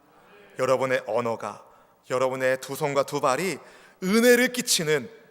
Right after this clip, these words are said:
하나님의 사람 되기를 주의 이름으로 축원합니다. 마지막으로 우리의 사명은요, 복음을 증언하는 것입니다. 복음을 증언하는 것. 바울이 말합니다. "하나님의 은혜의 복음을 증언하는 일을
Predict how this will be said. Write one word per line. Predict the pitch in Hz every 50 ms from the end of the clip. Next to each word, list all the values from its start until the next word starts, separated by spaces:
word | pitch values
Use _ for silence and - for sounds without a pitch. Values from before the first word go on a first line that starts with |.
| - _ _
하나님의 | - - 175 175 170 160 160 156 151 147
사람 | 151 151 143 143
되기를 | 123 117 104 110 107 113 113 113 113 - - - _
주의 | - - - 139 135 127
이름으로 | 117 113 110 104 101 107 107 107 107 - - - - _ _ _
축원합니다. | - - - - 196 190 170 151 131 117 101 104 107 - - - - - - - - - - - - - - - -
마지막으로 | 151 185 180 339 339 339 339 349 320
우리의 | 277 311 311 -
사명은요, | - 294 285 285 269 220 170 147 143 147 143 131 110 - - - - - - - - -
복음을 | - 165 147 160 151 151 147
증언하는 | - - 143 135 135 131 127 123 123
것입니다. | 117 113 - 110 101 101 101 104 101 101 - _ _ _ _ _ _ _
복음을 | - 127 120 120 123 120 120
증언하는 | - - - 113 117 113 107 104 104 101 101
것. | - 104 - - _ _ _ _ _ _ _
바울이 | - 123 120 127 131 131 139
말합니다. | 131 120 127 131 135 131 127 127 147 143 - - - - - - - - -
"하나님의 | - 214 247 269 277 269 269 262 269 269
은혜의 | 277 277 254 294 294 330 339 339 311
복음을 | 311 277 277 302 311 -
증언하는 | - - 285 285 285 294 285 285 277 214
일을 | 151 127 139 147 143 123 110 -